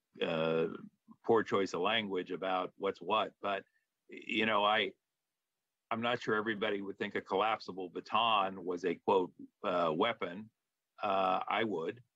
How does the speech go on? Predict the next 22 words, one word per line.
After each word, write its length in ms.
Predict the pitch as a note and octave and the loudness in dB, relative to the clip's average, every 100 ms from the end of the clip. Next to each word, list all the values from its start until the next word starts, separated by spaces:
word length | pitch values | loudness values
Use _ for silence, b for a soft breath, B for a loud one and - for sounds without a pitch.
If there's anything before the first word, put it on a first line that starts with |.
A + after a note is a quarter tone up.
| _ _ - | _ _ -4
Um, 480 | G2+ G2 F#2+ F#2 | 0 2 0 -2
so, 840 | F#2 - A2+ G#2 G2 F#2+ F#2+ F#2 F#2+ | -6 0 2 4 2 2 -2 -4 -4
you 100 | G#2 | -2
know, 120 | G2 | 0
if 80 | F2+ | 0
somebody 500 | A#2 A2 G#2+ G2+ F#2 | -2 -2 0 0 -2
has 140 | F#2 | -4
got 220 | - G2 G2 | -2 -2 -2
a 180 | F2 - _ _ _ - | -6 -10 _ _ _ -2
use 260 | A2+ A2 | 0 0
of 100 | G#2+ | 0
force 300 | - A2+ A2+ | 4 4 4
complaint 540 | - G2 A2 G#2+ G2+ G2+ | 0 -4 0 0 0 0
and 160 | F#2 | 0
there 180 | F#2+ F#2+ | 2 2
is 140 | F2+ | 4
a, 300 | F#2+ F#2 F2+ - _ _ _ _ - | 4 4 4 -2 _ _ _ _ -8
um, 600 | F#2+ F2+ F2 E2+ E2 D#2 - _ _ - - - - _ _ _ - - G#2 | -2 0 0 -2 -4 -8 -12 _ _ -20 -20 -20 -20 _ _ _ -20 -8 -6
a 80 | |
baton 640 | F#2 F#2+ A2 A2 A2+ A2 G#2+ | -4 -4 -2 0 0 -2 -6
involved, 680 | F#2+ F#2 G2 G2 G2+ G2 - _ _ _ - | -10 -2 0 2 2 -2 -6 _ _ _ -6
I, 260 | F#2 F#2+ | -2 -2